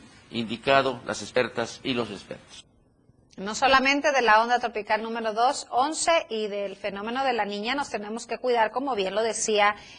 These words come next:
Speaker 2: el gobernador del estado. También tendremos que seguirnos cuidando del covid,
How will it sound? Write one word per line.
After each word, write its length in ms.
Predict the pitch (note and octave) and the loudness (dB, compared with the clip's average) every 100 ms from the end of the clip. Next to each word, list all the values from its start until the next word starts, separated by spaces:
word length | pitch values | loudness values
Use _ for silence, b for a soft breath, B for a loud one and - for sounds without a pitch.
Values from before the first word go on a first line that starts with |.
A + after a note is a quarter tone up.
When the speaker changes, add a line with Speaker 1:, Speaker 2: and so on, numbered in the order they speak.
| B - | B 0
Speaker 2:
el 160 | A3 | 4
gobernador 560 | G#3 G#3 G3+ G3 G3 G3+ | 4 4 4 2 2 2
del 160 | G#3+ | 2
estado. 560 | A3 - - B3 B3+ - - - - _ | 0 0 4 6 6 4 -8 -20 -20 _
También 580 | A3 G#3+ G3+ G#3 A3+ G4+ - _ _ _ - - | 2 4 2 4 4 2 -6 _ _ _ -14 0
tendremos 680 | B3 A3 G#3+ A3+ C#4 F4+ - | 4 4 4 4 4 2 -4
que 100 | C#4 | -4
seguirnos 480 | - A#3+ A3 B3+ - | -2 -2 -4 -6 -6
cuidando 480 | E4+ C4+ F#3+ G3+ | 0 2 2 0
del 160 | B3 D#4 | 0 0
covid, 380 | - G3+ A3+ | 2 2 2